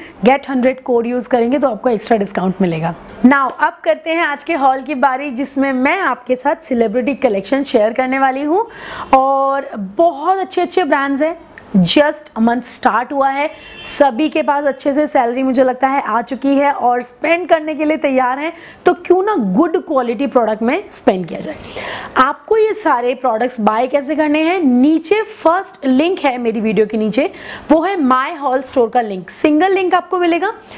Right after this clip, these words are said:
जिसको आपको क्लिक करना है। वहाँ मेरी कुछ पिक्चर्स निकल के आएंगी, जहाँ पर मैंने यही वाले सूट सेट्स पहने हुए हैं।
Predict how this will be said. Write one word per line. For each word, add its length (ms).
जिसको 240
आपको 240
क्लिक 260
करना 200
है। 120
वहाँ 200
मेरी 200
कुछ 160
पिक्चर्स 380
निकल 240
के 100
आएंगी, 240
जहाँ 220
पर 140
मैंने 220
यही 400
वाले 260
सूट 260
सेट्स 280
पहने 300
हुए 180
हैं। 80